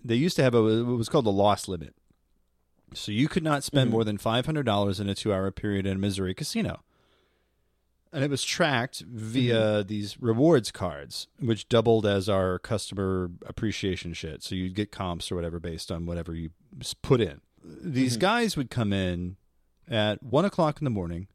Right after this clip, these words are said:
Speaker 1: clearly right after the bars had closed, and they'd want a card, and they, 'cause they have to have one to get in the casino, because the casino served drinks till two thirty, so they could get an extra hour and a half of drinking in.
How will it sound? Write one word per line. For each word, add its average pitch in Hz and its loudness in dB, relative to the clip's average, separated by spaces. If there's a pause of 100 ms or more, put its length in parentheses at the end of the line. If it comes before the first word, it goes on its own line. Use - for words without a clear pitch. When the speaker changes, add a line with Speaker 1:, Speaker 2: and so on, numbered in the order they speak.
(460)
Speaker 1:
clearly 202 4
right 117 4
after 113 4
the 117 0
bars 95 2
had 92 -12
closed, 78 -6 (640)
and 110 -2
they'd 127 2
want 101 0 (340)
a 117 -8
card, 87 0 (220)
and 104 -2
they, 101 2 (140)
'cause 113 -2
they 120 2
have 107 0
to - -2
have 92 -2
one 95 -4
to 104 -6
get 92 -4
in 87 -4
the 87 -8
casino, 104 -2
because 92 -4
the 87 -10
casino 233 0
served 107 4
drinks 87 -4
till 127 -4
two - -8
thirty, 151 -4
so - -4
they 92 0
could 95 -6
get 98 0
an 92 -2
extra - -6
hour 92 -2
and 101 0
a 87 -4
half 82 -6
of - -10
drinking 156 -4
in. 64 -12